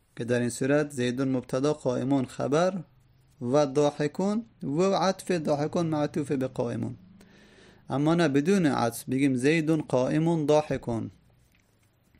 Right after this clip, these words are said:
که زید مبتدا، قائم بگیم خبر اول، ضاحک خبر دوم.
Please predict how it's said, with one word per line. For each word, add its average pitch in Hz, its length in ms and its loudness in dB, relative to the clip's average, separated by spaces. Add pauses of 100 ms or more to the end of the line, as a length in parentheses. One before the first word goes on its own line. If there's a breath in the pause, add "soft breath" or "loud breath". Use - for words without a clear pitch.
(200)
که 127 100 -2
زید 135 280 2
مبتدا، 131 680 0 (540 soft breath)
قائم 143 480 2
بگیم 135 220 2
خبر 143 340 2
اول، 165 580 0
ضاحک 135 360 0
خبر 139 380 0
دوم. 131 500 -2